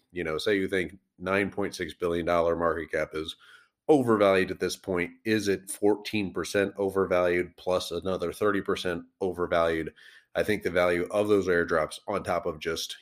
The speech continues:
you know, getting paid to stake it, um, make, make that nine point six billion dollar market cap very undervalued, especially for everything it has going on in, in, in the new year. Um, but I can certainly see this, uh,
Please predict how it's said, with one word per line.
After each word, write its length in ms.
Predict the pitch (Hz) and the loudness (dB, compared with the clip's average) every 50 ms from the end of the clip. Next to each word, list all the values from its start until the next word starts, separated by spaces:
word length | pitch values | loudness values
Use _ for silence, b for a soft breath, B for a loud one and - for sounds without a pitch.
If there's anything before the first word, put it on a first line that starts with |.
| _ | _
you 100 | - 90 | -8 -6
know, 120 | 82 80 78 | -4 -4 -2
getting 280 | 76 95 82 82 78 | -2 -4 -4 -4 -6
paid 380 | 76 - - 95 90 87 85 87 | -8 -8 -4 -2 0 0 -2 -2
to 80 | 76 - | -6 -6
stake 340 | - - 95 87 85 - | -4 0 0 0 0 0
it, 160 | 87 78 - - b b b b b b b _ - | -4 -4 -4 -8 b b b b b b b _ -4
um, 420 | 82 80 78 78 76 73 76 80 - | -2 -2 -2 -2 -2 -4 -6 -8 -10
make, 400 | 110 98 92 90 90 85 - - - | -8 -6 -4 -2 -2 -4 -6 -10 -8
make 300 | 113 95 98 95 92 - | -4 0 0 0 0 0
that 160 | 87 - 78 | -2 0 0
nine 200 | 87 85 85 82 | -2 -4 -4 -4
point 260 | 80 - 90 80 73 | -4 -6 -8 -6 -6
six 220 | - - 80 - - | -6 -8 -8 -8 -8
billion 300 | - 85 82 82 80 80 | -6 -4 -4 -2 -2 -2
dollar 180 | 80 78 76 | -2 -2 -2
market 380 | 73 78 78 76 73 82 78 - | -4 -4 -4 -4 -4 -6 -8 -6
cap 200 | - 73 71 69 82 85 | -6 -6 -6 -6 -4 0
very 280 | 95 92 90 87 82 | 2 2 2 2 0
undervalued, 520 | 71 73 76 73 73 76 76 76 73 71 76 | -2 -4 -6 -6 -4 -2 -2 -2 -2 -2 -4
especially 420 | 78 - - 87 80 - 80 78 | -6 -6 -6 -6 -4 -4 -6 -6
for 180 | 78 - 85 73 67 | -6 -6 -6 -4 -4
everything 320 | 90 80 82 76 80 76 | -4 -2 -4 -4 -4 -4
it 120 | 71 71 | -6 -6
has 280 | - - 87 80 80 73 | -4 -2 0 0 0 -2
going 280 | - 85 78 78 76 73 | -2 -2 -2 -2 -2 -4
on 240 | 76 78 78 71 | -4 -4 -4 -4
in, 200 | 71 73 71 76 - - | -6 -10 -12 -12 -10 -8
in, 200 | 101 87 85 - - | -8 -8 -8 -8 -6
in 160 | 104 92 87 | -6 -4 -4
the 80 | 82 80 | -4 -4
new 160 | 80 78 76 | -4 -4 -2
year. 420 | 78 80 87 87 82 78 76 - B B B B B B B B - | 0 2 2 4 4 4 2 -2 B B B B B B B B -2
Um, 260 | - 90 92 90 90 90 | 2 2 4 4 4 6
but 120 | 101 104 | 6 6
I 60 | 117 | 6
can 140 | 127 160 143 | 6 4 4
certainly 340 | - - 165 165 170 160 131 | 4 4 4 4 2 0 0
see 160 | - 147 147 | 2 2 2
this, 260 | 131 107 92 82 - | 4 4 4 4 4
uh, 100 | 98 90 | 0 0